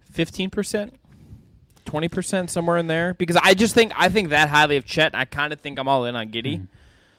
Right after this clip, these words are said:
Speaker 1: So I sk-,
Speaker 2: Mm.
Speaker 1: I skew a little bit lower, even if the frame, even if some of the defensive stuff, even if some of the, the athleticism stuff that I think maybe separates him from Giddey.
Speaker 2: Mm-hmm.
Speaker 1: And I think kinda maybe creates some different la-, lack of overlap,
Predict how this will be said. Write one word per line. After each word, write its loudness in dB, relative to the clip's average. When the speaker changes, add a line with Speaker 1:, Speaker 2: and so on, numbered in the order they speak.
Speaker 1:
So 0
I 4
sk-, -4
Speaker 2:
Mm. -8
Speaker 1:
I -2
skew -6
a -2
little -4
bit -4
lower, -2
even -2
if -4
the -12
frame, -4
even -6
if -8
some -10
of -12
the -8
defensive -10
stuff, -8
even -10
if -10
some -8
of -6
the, -6
the 2
athleticism -2
stuff 0
that -2
I 0
think -4
maybe -4
separates -6
him -6
from -8
Giddey. -4
Speaker 2:
Mm-hmm. -10
Speaker 1:
And -2
I 0
think -8
kinda -2
maybe -2
creates -4
some -10
different -12
la-, -8
lack -4
of -4
overlap, 0